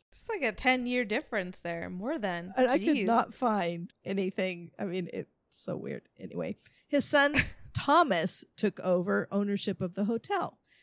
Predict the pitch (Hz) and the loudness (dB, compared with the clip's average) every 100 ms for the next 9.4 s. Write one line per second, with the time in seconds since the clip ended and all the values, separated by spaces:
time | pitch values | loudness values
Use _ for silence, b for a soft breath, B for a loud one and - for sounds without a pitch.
0 | b - 208 294 311 339 - 262 254 240 | b -4 0 2 4 2 2 0 2 2
1 | 240 - 196 202 196 170 - - 180 190 | 2 2 0 2 0 -2 -4 -4 -2 -2
2 | 277 - 311 277 190 175 190 - 185 - | -2 -4 -6 -4 -2 0 -2 -4 -6 -4
3 | 190 - - 190 - 185 151 - - _ | -6 -6 -8 -8 -6 -6 -6 -8 -14 _
4 | _ 208 - 247 277 320 294 269 226 202 | _ -4 4 4 6 2 2 2 2 2
5 | - 196 190 175 185 180 - 208 190 196 | 2 2 2 -2 -2 -2 -2 2 4 6
6 | 208 208 202 190 202 - - 269 240 196 | 4 2 0 0 -2 -12 -2 -2 0 0
7 | 185 180 - 180 175 175 175 165 - - | 0 -2 -4 -6 -6 -8 -8 -8 -8 -6
8 | - 202 - - 196 196 - - - - | -2 -2 -4 -4 -2 -4 -8 -8 -6 -6
9 | - - - | -10 -12 -14